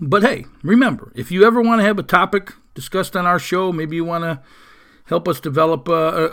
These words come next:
a course or something to help you improve in your area, maybe you got a quote that you'd like us to, uh, elaborate on, whatever it is, please reach out to me at Coach P at inspiring them dot com,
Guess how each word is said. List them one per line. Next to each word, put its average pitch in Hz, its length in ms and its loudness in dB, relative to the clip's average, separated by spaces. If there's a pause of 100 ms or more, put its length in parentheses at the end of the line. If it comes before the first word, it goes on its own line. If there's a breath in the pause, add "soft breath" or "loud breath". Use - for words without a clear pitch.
a 135 60 -2
course 170 480 0
or 127 80 -10
something 165 360 -6
to 160 80 -2
help 151 260 0
you 170 140 -4
improve 170 340 -4
in 165 100 -2
your 165 180 -2
area, 175 500 -2 (400 loud breath)
maybe 156 260 -2
you 165 60 0
got 156 200 2
a 131 40 -6
quote 170 300 -4
that 160 180 -8
you'd 165 80 -4
like 170 220 -2
us 156 100 -8
to, 165 340 0
uh, 165 120 -2
elaborate 170 560 2
on, 170 200 0
whatever 285 380 2
it 226 60 0
is, 127 280 -4 (140)
please 330 240 -2
reach 233 180 -2
out 180 180 -2
to 147 80 -4
me 165 260 -6
at - 200 -16
Coach - 400 0
P - 300 -4 (560)
at 127 100 -4
inspiring 165 680 0
them 175 220 -4
dot 175 320 -2
com, 262 340 -4